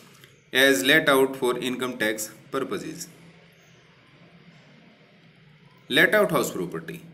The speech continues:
A house property which is rented for the whole or part of the year is considered to a let out house property for income tax purpose, purposes. Inherited property.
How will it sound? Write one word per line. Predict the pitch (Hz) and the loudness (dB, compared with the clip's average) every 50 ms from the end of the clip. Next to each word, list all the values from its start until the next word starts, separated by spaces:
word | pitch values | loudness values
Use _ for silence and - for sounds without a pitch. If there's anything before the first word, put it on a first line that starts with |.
| - 127 | -4 -2
A | 135 | 0
house | 131 139 156 185 185 | 2 4 4 4 4
property | - 208 202 196 185 196 185 190 196 190 185 165 160 | 4 4 4 6 6 4 2 4 2 2 4 4 4
which | 160 175 175 170 175 | 6 4 4 4 2
is | 180 165 165 | 2 4 4
rented | 160 160 160 160 165 170 165 165 | 4 4 4 2 2 0 0 0
for | - 151 147 143 | -2 -4 -4 -2
the | 139 139 127 | 0 -2 0
whole | 101 107 127 147 165 165 - - | 2 2 2 2 2 0 0 -2
or | 127 117 | -4 -4
part | - - 127 131 139 131 135 | 0 2 4 4 4 2 0
of | 139 127 - | -4 -4 -2
the | 131 131 | -4 -2
year | 131 131 127 123 120 | 0 0 0 0 0
is | 120 110 120 110 110 | -2 -2 -4 -4 -4
considered | - - 143 139 - 135 127 131 127 123 - | -6 -6 -6 -4 -4 -2 0 0 0 0 0
to | 123 120 120 123 120 - - - - _ - _ _ _ _ _ - - - | 0 0 0 -2 -4 -10 -16 -20 -20 _ -20 _ _ _ _ _ -14 -6 -2
a | 120 | 0
let | 127 151 156 151 - | 2 2 2 4 2
out | 135 135 135 - | 2 2 0 0
house | 127 117 113 113 113 - | 0 0 0 0 -2 -2
property | - 110 107 104 117 107 104 120 120 120 120 | -2 -2 -2 -2 -2 -4 -2 -2 -2 -2 -4
for | - - 117 120 - | -4 -6 -6 -6 -6
income | - 123 110 107 113 113 113 117 | -8 -8 -8 -8 -8 -10 -8 -6
tax | 120 113 117 - | -6 -6 -8 -8
purpose, | - 95 87 85 85 85 82 - - - _ _ | -10 -12 -12 -12 -14 -16 -16 -16 -20 -20 _ _
purposes. | 98 90 80 87 82 - 80 87 - - - - - - - _ _ - - _ _ _ | -12 -10 -10 -10 -12 -12 -14 -16 -18 -20 -20 -20 -20 -20 -20 _ _ -20 -20 _ _ _
Inherited | - 160 170 165 175 185 175 214 214 165 | 0 4 4 6 6 4 4 2 0 2
property. | 175 139 120 104 107 98 87 - 117 123 | 0 0 0 0 0 -4 -4 -4 -8 -10